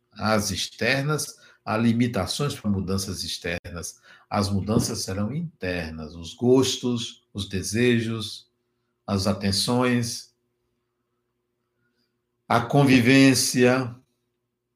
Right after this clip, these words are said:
Então, a leveza diz assim: eu preciso estar pronto para viver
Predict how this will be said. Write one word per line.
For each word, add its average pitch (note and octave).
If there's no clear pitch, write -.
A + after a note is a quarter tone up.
Então, D#3+
a B2+
leveza C#3
diz A2+
assim: G2
eu F3
preciso G3
estar D#2+
pronto A#2
para F2+
viver E2